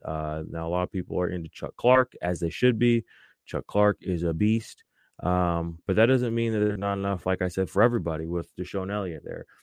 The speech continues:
The thing I like about Deshaun Elliott is, uh, well, one, they had enough confidence in him that they basically told Earl Thomas to pack it up and get the fuck out of there.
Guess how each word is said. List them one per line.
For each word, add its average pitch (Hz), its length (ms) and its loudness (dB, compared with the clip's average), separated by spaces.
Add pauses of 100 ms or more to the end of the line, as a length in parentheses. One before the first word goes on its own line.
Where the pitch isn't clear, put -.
(260)
The 95 80 -4
thing 139 200 0
I 139 120 2
like 127 240 4
about 110 240 -2
Deshaun 110 360 -4
Elliott 104 400 4
is, 95 460 0 (100)
uh, 85 500 0 (520)
well, 95 160 4
one, 110 460 6 (160)
they 95 260 6
had 123 160 6
enough 120 180 0
confidence 117 640 0 (100)
in 135 280 0
him 110 480 -4
that 101 160 -2
they 101 100 2
basically 98 440 0
told 101 300 -2
Earl 90 240 -2
Thomas 92 440 -6
to 87 200 -2 (300)
pack 104 300 2
it 101 80 4
up 101 240 2
and 92 120 -8
get 98 140 -2
the 92 100 -4
fuck 92 240 -6
out 104 180 2
of 85 80 0
there. 85 260 -2